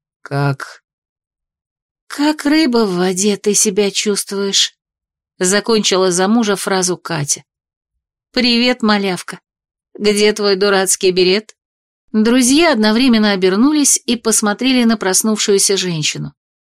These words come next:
«Тот стал мне мал, Кэти», усмехнулся Николас.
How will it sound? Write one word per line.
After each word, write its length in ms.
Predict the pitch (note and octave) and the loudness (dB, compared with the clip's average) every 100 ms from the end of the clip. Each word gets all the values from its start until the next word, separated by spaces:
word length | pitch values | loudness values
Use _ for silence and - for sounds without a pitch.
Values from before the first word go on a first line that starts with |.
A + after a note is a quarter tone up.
| _ _ _ _ _ _ _ | _ _ _ _ _ _ _
«Тот 280 | - - - | -6 -4 -2
стал 400 | - A3+ A3 G#3+ | -2 0 2 2
мне 220 | G#3 G#3 | 0 0
мал, 320 | A3 B3+ B3 | 0 0 -2
Кэти», 500 | - C3 E2+ - C#3 _ _ _ _ | -4 -8 -6 -6 -8 _ _ _ _
усмехнулся 720 | - F3 G3 F#3 F#3+ E3+ - F3+ | -8 -4 -4 -4 -4 -4 -2 -2
Николас. 540 | D#3 - C3+ - | -6 -8 -6 -6